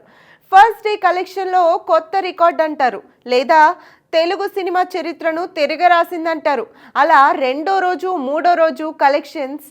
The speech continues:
ఇలా ప్రతిరోజు కలెక్షన్ వివరాలను ప్రేక్షకులకు తెలియచేస్తూ ఉంటారు. ఇక మొదటి వారం పూర్తి కాగానే ఫస్ట్ వీక్ కలెక్షన్‌లో రికార్డు క్రియేట్ చేసిందంటూ మళ్ళీ మొదలు పెడతారు. ఇలా ఒక సినిమా కాదు,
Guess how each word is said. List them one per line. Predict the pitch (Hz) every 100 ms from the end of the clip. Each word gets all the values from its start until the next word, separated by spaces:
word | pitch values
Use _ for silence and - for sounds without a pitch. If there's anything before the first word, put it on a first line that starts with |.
| _ _ 302
ఇలా | 339 359
ప్రతిరోజు | 359 269 262 415 415 370
కలెక్షన్ | 403 320 277 - - 330
వివరాలను | 294 277 294 294 302 294 302
ప్రేక్షకులకు | 302 285 - 349 359 359 359
తెలియచేస్తూ | 302 277 320 320 269 269 240
ఉంటారు. | 202 175 165 - _ _ _ -
ఇక | 427 440 403 392
మొదటి | 392 294 285 311 415
వారం | 403 392 370
పూర్తి | 349 339 320 339
కాగానే | 311 311 320 302 294 269 320 _ _
ఫస్ట్ | 392 415 427 -
వీక్ | 415 403 349
కలెక్షన్‌లో | 330 339 370 349 349 349 359
రికార్డు | 302 302 359 349
క్రియేట్ | 339 311 311 311 311
చేసిందంటూ | 302 302 285 277 277 262 285 - _ 262
మళ్ళీ | 247 269 320 349
మొదలు | 349 330 320
పెడతారు. | 320 311 285 277 - _ -
ఇలా | 339 381 392
ఒక | 392 302 320 440
సినిమా | 440 415 415 427
కాదు, | 415 359 240